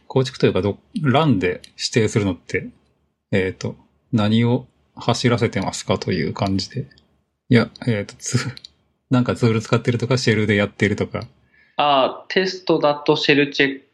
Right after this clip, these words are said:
Speaker 2: ク。<laughs> シェルチェックはまあ、ほぼないか。
Speaker 1: うん。
Speaker 2: あの、エーピーアイ、うちエーピーアイの仕事結構多いんですけど、
Speaker 1: はい。
Speaker 2: テストで走らせるには、あの、ニューマン、ニューマンっていうツールがあってですね、すごくいいですね。
Speaker 1: はい。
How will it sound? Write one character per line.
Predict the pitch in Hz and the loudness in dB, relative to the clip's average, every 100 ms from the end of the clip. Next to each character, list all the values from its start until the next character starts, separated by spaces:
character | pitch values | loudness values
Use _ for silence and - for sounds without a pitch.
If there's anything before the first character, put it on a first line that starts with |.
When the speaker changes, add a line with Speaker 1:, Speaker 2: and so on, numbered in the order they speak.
| _ _ - | _ _ -4
Speaker 2:
ク。 | - 131 - 135 | 2 2 2 0
<laughs> | |
シ | - | 0
ェ | 180 | 0
ル | 180 | 0
チ | 220 | -4
ェ | |
ッ | - | -2
ク | 135 | 0
は | 113 | 0
ま | 110 104 | -2 -6
あ、 | 107 | -4
ほ | 127 | -4
ぼ | 110 | -2
な | 104 101 | -2 0
い | |
か。 | - - - _ - | -2 -6 -12 _ -8
Speaker 1:
う | 101 | -4
ん。 | 123 127 _ _ _ _ _ - | -4 -4 _ _ _ _ _ -2
Speaker 2:
あ | 127 | 0
の、 | 120 120 120 120 | 2 2 2 2
エ | 160 | 0
ー | 208 | 0
ピ | 240 240 | 2 2
ー | 226 | 2
ア | 190 | 2
イ、 | 135 82 - _ _ - | 0 -4 -8 _ _ -6
う | - | -2
ち | - 180 | 2 2
エ | 226 | 2
ー | - | 0
ピ | 254 | 2
ー | |
ア | 240 | 2
イ | 170 | 2
の | 135 | 2
仕 | 143 | 2
事 | 139 139 | 2 2
結 | 175 - | 0 2
構 | 120 | 0
多 | 123 | 2
い | 107 | 0
ん | |
で | - | -2
す | |
け | - | -2
ど、 | - 95 - | 2 2 2
Speaker 1:
は | 143 110 | 0 -2
い。 | - _ _ _ - | -4 _ _ _ -2
Speaker 2:
テ | 196 | 0
ス | 196 | 2
ト | 165 | 0
で | 135 | 0
走 | 123 - | 0 0
ら | 127 123 | 0 2
せ | 131 | 0
る | 117 | 2
に | 104 | 0
は、 | 101 | 0
あ | |
の、 | 101 107 | 0 0
ニ | 143 | 2
ュ | 160 | 2
ー | |
マ | 120 95 | 2 0
ン、 | - _ _ _ - | -6 _ _ _ -2
ニ | 139 | 2
ュ | 160 | 2
ー | 127 | 2
マ | 90 | 0
ン | - | -2
っ | |
て | - - | -4 0
い | - - | 2 0
う | - | -2
ツ | - | 0
ー | 101 | 0
ル | - | 2
が | 80 | 0
あ | - | 0
っ | - | -2
て | - | -2
で | - | -2
す | - - | -4 -2
ね、 | - | -2
す | - - | 0 2
ご | 117 - | 2 2
く | - 50 50 - | 2 2 0 0
い | - | 0
い | |
で | - | 0
す | - 107 | 0 0
ね。 | |
Speaker 1:
は | |
い。 | 117 | 0